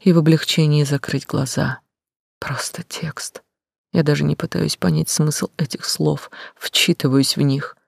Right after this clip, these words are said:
а перед глазами всё ещё тот самый кадр и взгляд Артура,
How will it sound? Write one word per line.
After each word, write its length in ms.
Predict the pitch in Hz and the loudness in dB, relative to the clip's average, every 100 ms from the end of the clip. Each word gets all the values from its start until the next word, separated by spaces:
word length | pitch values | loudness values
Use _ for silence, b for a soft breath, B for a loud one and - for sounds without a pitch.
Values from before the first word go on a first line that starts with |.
| _ _ | _ _
а 100 | 170 | -2
перед 260 | - 143 135 | 0 2 2
глазами 480 | 143 139 139 139 131 | 2 2 2 0 0
всё 240 | - - | -2 0
ещё 220 | 135 - | 0 -2
тот 180 | - - | -4 -4
самый 340 | - 175 151 | -2 0 0
кадр 500 | 151 - 151 139 123 - B B | -2 -4 -2 0 -2 -6 B B
и 100 | 156 | 0
взгляд 420 | 131 143 147 - | 2 0 0 -2
Артура, 640 | - 147 - - 151 139 | -4 -4 -4 -4 -2 -2